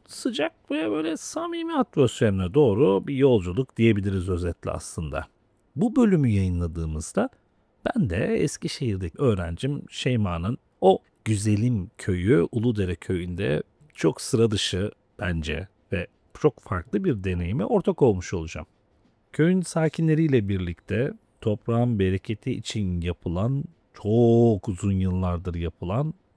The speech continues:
yağmur duasına katılmak, yani eminim ki hayatımın unutulmaz anlarından biri olacak ya da en azından sıra dışı bir deneyim olacak benim için.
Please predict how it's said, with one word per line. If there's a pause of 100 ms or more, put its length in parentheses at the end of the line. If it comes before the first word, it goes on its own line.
(140)
yağmur
duasına
katılmak, (800)
yani (340)
eminim
ki
hayatımın
unutulmaz
anlarından
biri
olacak
ya (100)
da
en
azından
sıra
dışı
bir
deneyim
olacak
benim
için.